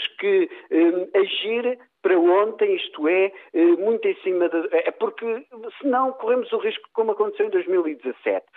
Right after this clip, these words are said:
Foi feito muito ao nível da, do combate, da prevenção, prevenção em termos de, de todo o dispositivo de, de bombeiros, et cetera,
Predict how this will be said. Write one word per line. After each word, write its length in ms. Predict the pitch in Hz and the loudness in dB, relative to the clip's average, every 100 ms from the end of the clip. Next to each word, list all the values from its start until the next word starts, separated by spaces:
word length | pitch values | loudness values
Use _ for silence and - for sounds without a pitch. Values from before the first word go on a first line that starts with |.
| - - | -20 -4
Foi 100 | 196 | -2
feito 340 | - 254 - 202 | 0 -4 -4 -4
muito 340 | 208 196 - | 0 0 0
ao 80 | 175 | 0
nível 460 | 185 190 165 156 - - 147 | 0 0 2 2 0 -12 -4
da, 300 | 175 170 165 | 2 4 4
do 160 | 160 175 | 2 -4
combate, 800 | 165 147 135 160 202 185 - 139 | -4 -2 0 2 4 2 -4 -6
da 100 | 147 | -6
prevenção, 840 | 147 135 135 123 - 202 196 - - | -4 -6 -6 -4 0 2 2 -2 -10
prevenção 560 | - 226 247 - 254 208 | -8 -4 -2 0 0 0
em 60 | |
termos 280 | 175 196 170 143 | -2 -4 -6 -12
de, 220 | 170 170 151 - _ _ | -4 -4 -4 -8 _ _
de 160 | 135 170 | -10 -6
todo 320 | - 185 151 | 0 0 0
o 80 | 143 | -10
dispositivo 880 | - 151 151 151 - 156 131 131 127 | -14 -16 -16 -16 -16 -12 -4 -4 -4
de, 540 | 135 123 120 113 107 107 | -2 0 -2 -4 -10 -14
de 100 | 117 | -6
bombeiros, 500 | 113 110 151 185 - | -6 0 0 0 -2
et 180 | 127 113 - - | -4 -4 -6 0
cetera, 460 | 156 196 - 208 | 2 2 0 -6